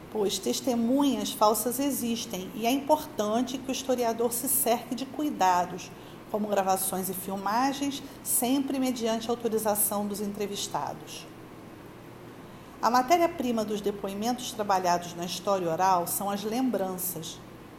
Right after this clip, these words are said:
Tecnicamente, entrevistar é estabelecer uma relação comunicativa, que está presente em todas as formas de coleta dos relatos orais, e ao responder a uma indagação do pesquisador,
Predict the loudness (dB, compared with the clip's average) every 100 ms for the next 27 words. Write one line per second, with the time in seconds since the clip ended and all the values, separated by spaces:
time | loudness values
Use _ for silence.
0 | -18 -18 -18 -18 -18 -18 -8 2 2 2
1 | -6 -4 -4 -2 -4 -4 -6 -6 -6 -2
2 | 0 0 -2 -2 2 4 2 -2 -16 -8
3 | -2 0 2 2 4 2 4 2 2 0
4 | 2 2 2 0 -2 2 6 6 4 2
5 | 0 -2 -2 -6 -6 -6 -10 -14 -16 -16
6 | -6 -2 0 2 2 4 4 2 -2 -2
7 | -4 0 2 4 2 0 4 4 4 0
8 | 2 4 6 4 0 -4 -2 0 2 2
9 | 0 2 4 4 2 0 -4 -12 -16 -16
10 | -16 -12 0 6 6 4 0 2 2 4
11 | 4 4 2 2 2 4 4 2 0 -6
12 | -6 -8 -8 -6 -4 0 6 6 4